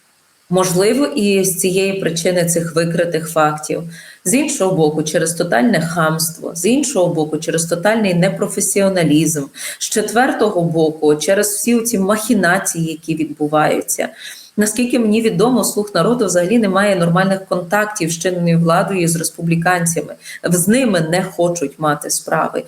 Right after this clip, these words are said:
І як в таких умовах тоді діяти Україні? Ну, знаєте, мудрий правитель, розуміючи, що він, наприклад, не зовсім рукоподаваємий, він мав би тоді відправляти туди представників, з ким американці хочуть говорити і кого поважають.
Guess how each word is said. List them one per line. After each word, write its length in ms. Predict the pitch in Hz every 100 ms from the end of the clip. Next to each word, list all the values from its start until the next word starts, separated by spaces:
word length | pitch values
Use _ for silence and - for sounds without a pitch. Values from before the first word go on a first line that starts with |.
| - -
І 120 | 220
як 380 | 170 233 196 -
в 80 |
таких 440 | 170 170 175 175 -
умовах 500 | 165 165 240 202 -
тоді 920 | - 147 - 151 185 185 175 170 151 151
діяти 420 | 160 180 175 165
Україні? 680 | 165 - 165 165 139 - - - - - -
Ну, 300 | 196 196 180
знаєте, 320 | 170 247 240
мудрий 400 | 190 226 302 269
правитель, 760 | - 180 165 151 143 151 190 196
розуміючи, 640 | 190 190 196 254 233 -
що 180 | 170 170
він, 200 | 165 226
наприклад, 540 | 180 165 160 160 156 156
не 100 | 170
зовсім 400 | 170 165 165 156
рукоподаваємий, 960 | 151 151 151 151 151 147 147 156 233 - - - - -
він 160 | 214
мав 180 | 311 302
би 80 | 254
тоді 280 | 247 185 262
відправляти 720 | 254 - 185 175 156 147 196
туди 540 | 190 208 165 151 226 240 - _ _ -
представників, 760 | 214 220 220 208 208 165 190 196
з 100 | -
ким 180 | 180
американці 600 | 180 175 170 185 190 -
хочуть 640 | 170 - - 135 127 151 147
говорити 540 | 160 160 190 214 240
і 160 | - 170
кого 280 | 156 151 170
поважають. 840 | 214 247 285 330 202 135 - -